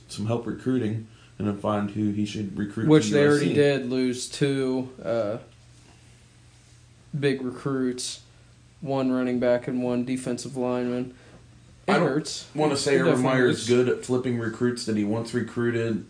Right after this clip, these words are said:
Speaker 1: secretly for schools to his new schools, but Joey Bosa was supposed to play for the Florida
Speaker 2: According to
Speaker 1: Gators.
Speaker 2: Wikipedia, they literally are just, like, people who pack
Speaker 1: Pack
Speaker 2: stuff.
Speaker 1: things. What a fucking town.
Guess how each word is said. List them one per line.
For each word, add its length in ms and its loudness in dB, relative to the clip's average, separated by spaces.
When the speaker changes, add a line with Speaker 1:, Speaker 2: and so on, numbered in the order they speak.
Speaker 1:
secretly 640 -2
for 200 -4
schools 680 -2
to 460 2
his 180 -2
new 180 0
schools, 440 -2
but 180 -2
Joey 220 2
Bosa 380 -2
was 140 -6
supposed 360 -8
to 60 -12
play 280 -6
for 180 -12
the 60 -14
Florida 240 -12
Speaker 2:
According 340 6
to 60 -2
Speaker 1:
Gators. 260 -2
Speaker 2:
Wikipedia, 480 -2
they 160 -2
literally 520 -2
are 240 -4
just, 240 -8
like, 200 -6
people 320 -4
who 420 -4
pack 200 0
Speaker 1:
Pack 80 -10
Speaker 2:
stuff. 160 -6
Speaker 1:
things. 320 -4
What 340 2
a 80 -4
fucking 340 -12
town. 340 -12